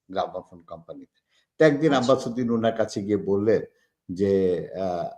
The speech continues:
Speaker 1: "আমি একটা ইসলামিক গানই করতে চাই, আপনি।" তখন উনি বললেন, "না, না, না, ইসলামিক গান এখানে চলবে না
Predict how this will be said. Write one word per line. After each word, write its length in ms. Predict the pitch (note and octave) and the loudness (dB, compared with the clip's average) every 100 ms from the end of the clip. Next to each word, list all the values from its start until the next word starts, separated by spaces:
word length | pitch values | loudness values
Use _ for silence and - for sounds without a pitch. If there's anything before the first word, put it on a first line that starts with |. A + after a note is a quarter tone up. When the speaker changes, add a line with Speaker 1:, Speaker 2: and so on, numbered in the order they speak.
| _ | _
Speaker 1:
"আমি 180 | G#2+ A2+ | -2 -2
একটা 180 | - G#2+ | 0 -4
ইসলামিক 560 | - A#2 G#2+ A#2 G#2+ | -4 -4 -2 -2 -2
গানই 220 | A2+ A2 | -2 -2
করতে 320 | A2 B2 - B2+ | -4 -8 -4 -2
চাই, 260 | - E3+ G2+ - _ _ _ _ _ | 2 2 0 -6 _ _ _ _ _
আপনি।" 480 | G#2+ F#2+ G#2 F#2 - | -4 -2 -4 -4 -4
তখন 280 | - C#3 E3 | -2 2 4
উনি 100 | D#3+ | 4
বললেন, 280 | D3 C#3+ C3+ | 6 6 6
"না, 200 | A#2+ G#2+ | 4 2
না, 160 | G2+ F#2+ | 2 0
না, 160 | F#2+ | -2
ইসলামিক 560 | G#2+ A#2 - D3+ D3+ B2 | -4 -6 -2 0 0 0
গান 140 | B2 | 0
এখানে 160 | A2+ A2 | -2 -2
চলবে 300 | - A#2+ F#2+ | 0 2 0
না 120 | D#2+ | -4